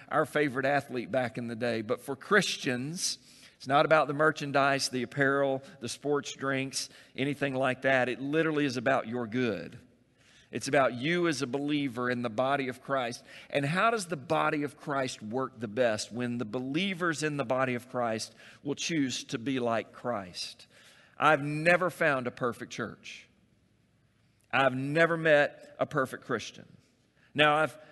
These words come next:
I've met some really great Christian people, right? But then you put 'em in a church with regular people like me, like you, and all of a sudden the church is like, it gives reason for people to go, "See, all those Christians, and there's no church that's good." <laughs> Right,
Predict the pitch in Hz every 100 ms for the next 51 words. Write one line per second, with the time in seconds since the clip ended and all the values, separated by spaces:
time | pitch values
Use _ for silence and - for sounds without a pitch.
0 | - - 165 160 156 - 143 131 156 135
1 | 117 98 123 139 131 - - - 117 -
2 | - 110 98 123 120 87 85 101 117 135
3 | - - - - - - 160 262 254 185
4 | 226 196 185 160 - 202 170 - 147 131
5 | 175 170 147 139 151 139 139 147 135 160
6 | 135 139 - - - _ _ 135 160 170
7 | 160 180 151 143 - - 135 175 190 147
8 | 202 190 160 147 - 196 170 156 139 147
9 | 139 - - 156 127 180 180 147 117 131
10 | 180 185 151 160 - 151 175 127 143 135
11 | 127 - 113 139 123 139 135 147 139 -
12 | 123 - 95 92 117 160 165 139 160 160
13 | - 165 147 127 - 151 123 185 226 -
14 | 113